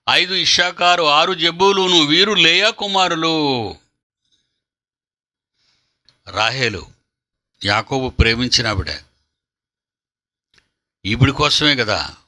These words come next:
పెద్ద ఆవిడని చేసుకున్నాడు. పెద్ద పిల్లకి పెళ్ళి అవ్వకుండా చిన్నపిల్లని ఎలాగ ఇచ్చేస్తా ఉంటారు ఈరోజు మనవాళ్ళు కూడా.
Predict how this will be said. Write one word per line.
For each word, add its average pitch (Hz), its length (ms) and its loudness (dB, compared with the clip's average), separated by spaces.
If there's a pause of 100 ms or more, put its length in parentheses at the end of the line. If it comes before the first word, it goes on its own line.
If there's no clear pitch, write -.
(680)
పెద్ద 107 220 -2
ఆవిడని 123 260 -4
చేసుకున్నాడు. 104 680 -8 (2250)
పెద్ద 117 160 -2
పిల్లకి 151 320 -2
పెళ్ళి 139 280 -2
అవ్వకుండా 131 320 -4
చిన్నపిల్లని 127 540 -2
ఎలాగ 127 200 -2
ఇచ్చేస్తా 123 380 -4
ఉంటారు 107 240 -4
ఈరోజు 104 260 -4
మనవాళ్ళు 101 360 -6
కూడా. 87 360 -14